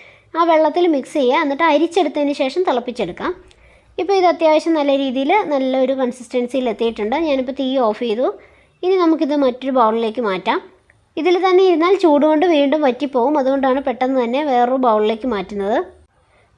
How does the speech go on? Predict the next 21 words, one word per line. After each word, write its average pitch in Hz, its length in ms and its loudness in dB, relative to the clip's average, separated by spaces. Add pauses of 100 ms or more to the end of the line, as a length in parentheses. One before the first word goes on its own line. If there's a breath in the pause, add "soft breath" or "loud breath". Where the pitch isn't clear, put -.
(160)
പിന്നെ 359 200 0
പ്രത്യേകം 330 380 0
പറയാനുള്ള 302 480 2
ഒരു 320 160 2
കാര്യം 277 240 4
എന്ന് 277 100 2
പറഞ്ഞാൽ 262 320 2
നമ്മൾ 311 240 0
ഈ - 80 2
ഒരു 359 160 2
ഹെയർ 330 240 2
ഡൈ 320 100 4 (120)
ഉപയോഗിച്ചിട്ട് 294 680 2
ഇൻസ്റ്റൻ്റായിട്ട് 277 600 0
റിസൾട്ട് 277 340 -2
കിട്ടുന്നതല്ല. 262 600 0 (180)
ഞാൻ 247 180 0
ആദ്യമേ 269 380 -2
പറഞ്ഞു 285 200 0 (120)
ഒരു 302 180 0
മാസം 294 320 -2